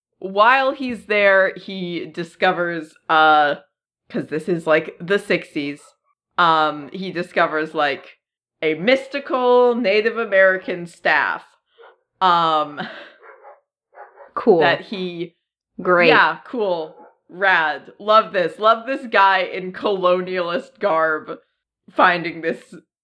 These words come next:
Speaker 1: magical Native American artifact and being
Speaker 2: Although,
Speaker 1: like, "This is mine now."
Speaker 2: we'll say, on brand.
Speaker 1: On brand. Completely on brand. You know what?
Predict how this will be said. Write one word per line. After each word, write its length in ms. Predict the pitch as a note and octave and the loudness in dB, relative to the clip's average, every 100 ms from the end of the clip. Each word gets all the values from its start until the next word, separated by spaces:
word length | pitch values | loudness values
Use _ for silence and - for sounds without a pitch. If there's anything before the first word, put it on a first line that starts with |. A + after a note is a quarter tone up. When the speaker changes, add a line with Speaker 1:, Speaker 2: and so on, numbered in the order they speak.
| _ _ _ | _ _ _
Speaker 1:
magical 600 | F#3+ F#3+ E3+ E3+ F3 F3+ | -4 0 2 0 -4 -4
Native 280 | E3 D#3+ D#3+ | -2 -2 -2
American 500 | E3 D#3+ D#3 D#3+ D#3+ | -2 0 0 -2 -4
artifact 640 | C#3 C#3+ D3 D3+ B2 E3 | -4 -4 -4 -4 -4 -4
and 140 | E3 D#3 | -8 2
being 80 | A#3+ | 4
Speaker 2:
Although, 220 | C4+ C#4+ | 6 4
Speaker 1:
like, 160 | - - | 2 -4
"This 180 | G#4+ | -6
is 140 | G#4+ C4 | -4 0
mine 300 | G#3 G3+ F3 | 4 4 2
now." 380 | A#2+ D#2+ - - | -2 -4 -6 -12
Speaker 2:
we'll 460 | G3+ G#3 G#3+ D#4 A4 | -10 -2 2 2 0
say, 600 | - F4+ F4 A3 F3 - _ _ _ G3+ | 2 4 4 0 -8 -14 _ _ _ 0
on 340 | A3+ C4 C4 | 4 4 4
brand. 680 | G3 G#3+ A3 D#3+ C#3+ - G#3 C4 - - _ _ _ - | 2 4 4 2 -2 -4 -6 -8 -12 -18 _ _ _ -2
Speaker 1:
On 260 | D#4+ A4 F#4+ | 4 4 4
brand. 320 | G#4 D#4+ F3+ | -2 -2 -4
Completely 420 | - C#4+ G4+ F#4 F4 | -6 -4 -4 -4 -2
on 160 | D#4+ | -2
brand. 440 | D#4 C#4 E3+ D3 E3+ | 0 0 -2 -6 -12
You 100 | B3 | -2
know 180 | C#4+ C#4+ | 0 2
what? 280 | D#4 D#4 | 0 0